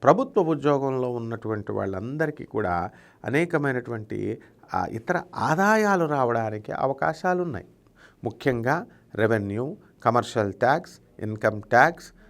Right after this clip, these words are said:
ఆ తర్వాత మున్సిపాలిటీల్లో ఉద్యోగాలు చేస్తున్నటువంటి వాళ్ళకి అదనపు ఆదాయాలు రావడానికి అవకాశాలున్నాయి. అలాగే ఈ వృషభ రాశి వారు ఇళ్ళు ఏవైతే ఉన్నాయో,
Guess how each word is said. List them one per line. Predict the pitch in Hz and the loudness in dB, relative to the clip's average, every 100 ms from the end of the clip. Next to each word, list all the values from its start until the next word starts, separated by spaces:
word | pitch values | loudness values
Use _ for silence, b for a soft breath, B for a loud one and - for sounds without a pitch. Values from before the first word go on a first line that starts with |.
| b 117 | b 0
ఆ | 120 | 2
తర్వాత | 117 156 160 127 | 4 4 4 2
మున్సిపాలిటీల్లో | 110 117 117 170 170 143 131 123 113 117 | 0 -2 -2 4 6 6 4 0 -2 -2
ఉద్యోగాలు | 107 101 104 113 117 110 107 | -4 -4 0 2 4 2 0
చేస్తున్నటువంటి | 113 - 127 135 135 131 131 | -6 -4 -8 -6 -4 -4 -4
వాళ్ళకి | 135 139 143 | -2 -2 -4
అదనపు | - 113 123 139 147 | -4 0 0 0 -2
ఆదాయాలు | - 104 107 120 127 131 135 | -4 0 2 2 0 -2 -2
రావడానికి | 135 131 120 117 127 151 | 0 0 2 0 0 0
అవకాశాలున్నాయి. | 147 151 160 160 165 170 175 135 - - _ _ _ b b b b - | 0 0 -2 2 0 0 -2 -4 -6 -16 _ _ _ b b b b 4
అలాగే | 156 240 214 208 - - | 10 10 10 6 4 2
ఈ | 170 | 2
వృషభ | 139 143 180 254 220 | 4 2 2 6 6
రాశి | 185 151 151 143 | 8 8 6 0
వారు | 139 123 123 123 | 2 2 0 -2
ఇళ్ళు | 135 170 | -4 2
ఏవైతే | 170 123 120 123 127 143 | 2 2 2 0 -2 -4
ఉన్నాయో, | 104 98 104 113 127 185 | -4 -6 -4 -4 -4 -4